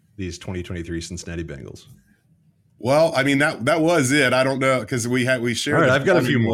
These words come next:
Speaker 2: one and
Speaker 1: I have a few
Speaker 2: yeah.
Speaker 1: more.
Speaker 2: Okay, I, I wasn't, I was not prepared. It's like high school
Speaker 1: All right.
Speaker 2: all over again. I
Speaker 1: All
Speaker 2: didn't,
Speaker 1: right,
Speaker 2: I didn't
Speaker 1: Jay.
Speaker 2: do the extra
Speaker 1: I'll,
Speaker 2: credit
Speaker 1: I'll take
Speaker 2: this week.
Speaker 1: over. I'll handle this.
Speaker 2: <laughs>
Speaker 1: All right, I've got a couple other ones. So, yeah, talking about what needs the Bengals are gonna have in twenty twenty-four,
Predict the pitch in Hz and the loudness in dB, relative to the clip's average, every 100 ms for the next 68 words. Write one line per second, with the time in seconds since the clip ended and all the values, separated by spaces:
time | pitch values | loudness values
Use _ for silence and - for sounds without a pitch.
0 | 110 107 123 139 113 117 101 87 85 123 | -2 0 0 0 -2 -2 -2 -4 -10 -10
1 | 123 127 131 127 135 135 135 127 127 139 | -4 0 0 0 0 -2 -4 -6 -4 -4
2 | 143 160 156 160 - 151 143 123 113 - | -4 -4 -2 -4 0 0 0 -2 -6 -8
3 | 139 127 143 147 131 135 120 120 131 131 | -6 -2 -2 0 4 4 4 2 -2 -4
4 | 117 110 107 104 135 147 127 117 123 110 | -4 -4 -2 0 2 4 2 2 0 0
5 | 110 151 139 135 98 135 - 127 110 123 | 0 0 0 -2 -2 -2 -4 -6 -2 -2
6 | 120 151 127 117 107 104 107 101 120 110 | -2 -2 0 -2 -2 -4 -4 -4 -4 -6
7 | 92 92 87 82 127 - 135 - _ - | -8 -10 -10 -8 -8 -10 -14 -16 _ -20
8 | _ _ 127 104 95 - _ 135 180 226 | _ _ -2 -2 -4 -14 _ -6 -2 -2
9 | 175 160 131 117 110 104 101 - - 127 | 0 -2 -2 -2 -4 -6 -10 -12 -8 -4
10 | 117 110 110 _ _ _ _ _ 151 165 | -2 -4 -8 _ _ _ _ _ -6 -4
11 | 95 143 180 170 131 123 127 117 127 127 | -4 -4 -2 -2 -2 -2 -4 -4 -6 -6
12 | 113 113 113 104 104 101 95 - - 113 | -6 -6 -8 -8 -8 -10 -10 -14 -10 -6
13 | 104 98 98 107 98 98 87 165 170 | -6 -6 -8 -10 -8 -10 -10 -10 -10